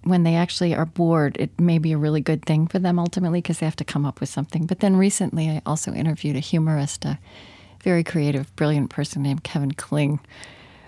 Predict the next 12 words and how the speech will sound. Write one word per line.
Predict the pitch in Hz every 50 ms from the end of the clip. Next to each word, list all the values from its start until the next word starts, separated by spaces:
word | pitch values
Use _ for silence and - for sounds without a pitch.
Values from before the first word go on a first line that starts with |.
| - - _
who | - 214 226 - -
also | - 240 269 - - - 262 226
just | 208 - 196 - -
talked | - - - 202 196 -
about, | 185 - - 143 151 - - _ - -
you | - 226 220
know, | 202 190 175 -
being | 214 214 214
a | 220 208
child | - - 180 180 170 175 175 165 156 147 - -
and | 139 147
how | 160 160 143 151